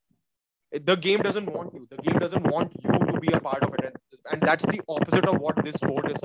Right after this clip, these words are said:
all about. It's about as many people who enjoy the sport, let us get together and enjoy it together. Like, isn't that what, isn't that what the fans are about in the stadium? And there is seventy thousand or sixty thousand or fifty thousand, the stadiums are full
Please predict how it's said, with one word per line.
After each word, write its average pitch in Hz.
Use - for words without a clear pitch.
all 120
about. 107
It's 151
about 175
as 180
many 190
people 175
who 180
enjoy 147
the 151
sport, 147
let 143
us 170
get 151
together 139
and 135
enjoy 139
it -
together. -
Like, 107
isn't 170
that 147
what, 165
isn't 170
that 175
what 185
the 190
fans 147
are 165
about 143
in 135
the 143
stadium? 131
And 127
there 131
is 135
seventy 143
thousand 131
or 127
sixty -
thousand 131
or 127
fifty 143
thousand, 131
the 127
stadiums 147
are 127
full 147